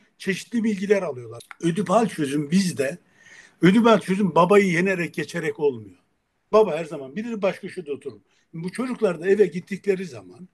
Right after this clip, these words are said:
babanın bir bilgisi var, çok işe yaramıyor.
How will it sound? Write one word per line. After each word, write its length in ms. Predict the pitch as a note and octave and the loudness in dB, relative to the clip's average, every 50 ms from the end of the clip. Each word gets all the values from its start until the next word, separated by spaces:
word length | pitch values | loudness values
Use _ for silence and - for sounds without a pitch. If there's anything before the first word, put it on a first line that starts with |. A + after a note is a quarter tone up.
| _ _ _ _ _ _ _ | _ _ _ _ _ _ _
babanın 440 | - E3+ G3 G3 A#3 A#3+ B3 A#3 G3+ | 2 2 4 4 2 0 0 0 -2
bir 120 | G3 E3 | -4 -6
bilgisi 380 | D#3 F3 E3+ E3+ F3+ E3 - D#3+ | -8 -12 -12 -12 -14 -12 -8 -6
var, 100 | D3+ D3 | -6 -6
çok 260 | D3 - E3 D3 - | -8 -10 -14 -18 -16
işe 160 | - - D#3 | -14 -12 -10
yaramıyor. 500 | C3+ B2+ B2 C3 C#3 C#3 D3+ D3 E3 G3 | -10 -8 -8 -10 -12 -12 -14 -16 -18 -18